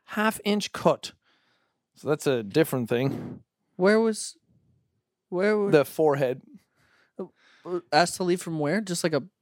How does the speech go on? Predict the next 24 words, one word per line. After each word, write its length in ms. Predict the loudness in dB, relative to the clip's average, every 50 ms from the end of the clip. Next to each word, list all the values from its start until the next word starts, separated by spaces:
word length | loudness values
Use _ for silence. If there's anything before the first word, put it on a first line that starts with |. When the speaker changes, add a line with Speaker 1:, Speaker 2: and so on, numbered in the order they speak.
| _
Speaker 2:
bar 280 | -2 0 0 2 2 2
or 80 | 0 -2
something? 260 | -4 -4 -2 0 4
Speaker 1:
Yeah, 240 | 6 6 8 6 6
probably, 240 | 2 0 -2 -2
like, 140 | 0 0 0
a 80 | -2 0
restaurant. 580 | 0 0 0 0 -2 -2 -2 -2 -4 -4 -8 -14 -20 -20 -20 -20 -20 _ _ _ _ _ _ _ _ -18
Speaker 2:
Weird. 300 | -16 -16 -16 -16 -18 -20 -20 _ -20 -20 _ _ _ _ _ _ _ _ -8
Speaker 1:
Yeah. 720 | -2 2 6 6 8 8 8 6 4 4 0 -2 -4 -6 -2 2
Last, 400 | 4 4 4 4 2 -2 -6 -14 _ -10 -2
last 600 | 2 2 4 4 2 0 -2 -8 -16 -18 -14 -4 0
I 220 | 2 2 4 4
heard 340 | 2 4 4 2 2 2 2
that 160 | 0 0 2
they 720 | 4 4 4 4 4 2 2 0 0 0 0 -2 -4 -8 -14 _ _ _ _ _ _ _ _ _ _ -14 -4
kidnapped 400 | 0 2 4 4 4 2 2 2
somebody, 880 | 2 2 2 4 4 4 4 4 4 4 4 4 4 4 4 2 0 -4 -8 -10 -8 -6
something 280 | -4 -2 0 0 2
got 80 | 2 2
to 80 | 2 2
do 100 | 2 0
with 220 | 0 -2 -2 0
guns. 960 | 2 4 4 4 4 2 0 -2 -2 -2 -2 -2 -2 -2 -4 -4 -4 -6 -6